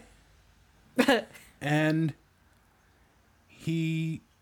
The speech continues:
Speaker 2: runs and, like, is trying to help pull, trying to pull down the fence. And this is your chance. You just run up his back and over this fence.
Speaker 1: Mm-hmm.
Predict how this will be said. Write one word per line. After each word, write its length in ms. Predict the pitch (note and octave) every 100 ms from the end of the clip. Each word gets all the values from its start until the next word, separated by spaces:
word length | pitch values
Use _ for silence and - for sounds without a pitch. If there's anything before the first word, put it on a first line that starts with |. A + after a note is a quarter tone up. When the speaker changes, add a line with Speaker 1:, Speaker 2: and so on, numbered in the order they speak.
| _ _ -
Speaker 2:
runs 380 | D#3+ F#3 F#3+
and, 240 | D#3 C#3+ C#3+
like, 260 | C#3 C3+
is 140 | B2+ -
trying 240 | E3 D#3
to 100 | D3+
help 340 | B2 D#3 - _ _ -
pull, 440 | F3 F3 E3+ C#3
trying 220 | - F3 F3+
to 80 |
pull 280 | - - F3+
down 320 | E3 D#3+ D#3+
the 80 | B2
fence. 600 | - D3+ B2+ G2+ - - - _ _ _ _ _ _ _ _ _ _ _ _ -
And 160 | D3+
this 160 | G#3+ G#3+
is 120 | D#3
your 100 | D3
chance. 560 | - B2 F2 - - - _ -
You 680 | B2+ F3+ E3+ D#3+ D3+ C#3+ A#2
just 380 | A#2+ C#3 - - _ _ _ _ _ _ _ _ - -
run 800 | B2 B2 B2+ C3+ D#3+ D#3+ D#3+ D#3+ -
up 260 | - D3 -
his 260 | - C#3+ C#3
back 680 | A#2 A2+ G2+ - - - -
and 200 | A#2+ A#2+
over 340 | - C3+ B2 A#2+
this 200 | A#2+ -
fence. 580 | A#2 F2+ F2 - - - _ _ _ _ _ _ _ _ -
Speaker 1:
Mm-hmm. 320 | A3 F3+